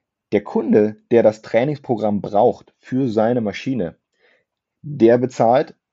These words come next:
die komplette Entwicklung dieses Programms, weil es keine andere Firma nutzen kann. Denn die Maschinen unterscheiden sich ja. Wenn ich jetzt eine, ein Trainingsprogramm für einen Generator, einen Generator,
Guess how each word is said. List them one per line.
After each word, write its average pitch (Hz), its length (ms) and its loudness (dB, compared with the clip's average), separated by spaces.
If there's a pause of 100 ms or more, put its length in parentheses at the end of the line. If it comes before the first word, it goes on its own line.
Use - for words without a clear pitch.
(180)
die 110 100 -4
komplette 117 520 -2
Entwicklung 110 720 -4
dieses 117 360 -6
Programms, 104 800 -6
weil 107 320 4
es 107 160 -2
keine 143 300 -4
andere 123 280 -2
Firma 127 440 -2
nutzen 135 360 -6
kann. 87 320 -8 (360)
Denn 113 220 0
die 117 60 0
Maschinen 117 340 -4
unterscheiden 117 560 -2
sich 80 180 -10
ja. 80 220 -8 (400)
Wenn 101 140 -2
ich 104 80 -2
jetzt 113 200 -4
eine, 104 500 0
ein 104 140 -4
Trainingsprogramm 113 600 -2
für - 140 -6
einen 107 180 -4
Generator, 98 720 -2 (640)
einen 90 120 -12
Generator, 98 640 -4